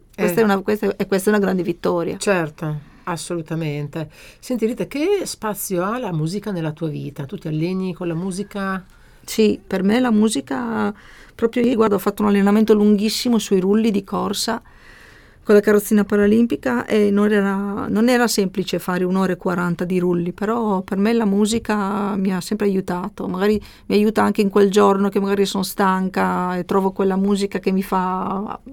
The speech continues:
Speaker 1: ottenere un ritmo tre al chilometro, wow, meraviglioso.
Speaker 2: Allora Rita,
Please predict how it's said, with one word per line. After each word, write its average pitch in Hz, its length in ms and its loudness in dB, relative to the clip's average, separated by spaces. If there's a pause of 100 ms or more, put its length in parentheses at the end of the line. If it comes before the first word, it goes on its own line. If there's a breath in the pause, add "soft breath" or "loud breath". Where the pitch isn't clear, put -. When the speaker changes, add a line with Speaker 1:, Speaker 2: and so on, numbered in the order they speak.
(180)
Speaker 1:
ottenere 202 420 2
un 202 120 0
ritmo 196 800 0
tre 202 220 0
al 196 140 0
chilometro, 190 800 0
wow, 196 400 2
meraviglioso. 190 1080 -4 (640 loud breath)
Speaker 2:
Allora 170 260 2
Rita, 170 440 0